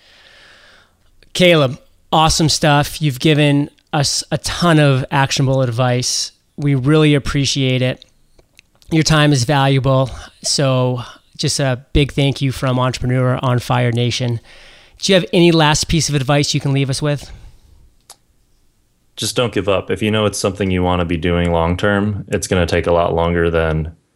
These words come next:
Speaker 2: uh, what other people might tell you. So just don't give up.
Speaker 1: Don't give up. Caleb,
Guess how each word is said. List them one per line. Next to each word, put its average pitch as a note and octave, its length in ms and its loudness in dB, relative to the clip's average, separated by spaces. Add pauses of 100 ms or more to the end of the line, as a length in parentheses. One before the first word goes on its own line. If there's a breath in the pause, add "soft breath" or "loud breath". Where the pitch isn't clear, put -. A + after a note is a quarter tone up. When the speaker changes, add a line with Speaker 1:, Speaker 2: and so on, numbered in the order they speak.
(400)
Speaker 2:
uh, E2+ 280 -8 (140)
what F#2+ 220 0
other F2 140 2
people E2+ 240 -2
might E2 180 -2
tell - 240 -4
you. - 220 -6
So - 140 -4
just F#2+ 200 -2
don't F#2 180 0
give E2+ 140 -2
up. - 260 -6 (1160 soft breath)
Speaker 1:
Don't D#3+ 320 2
give F3 180 2
up. C3 300 -2 (420)
Caleb, C3 500 -2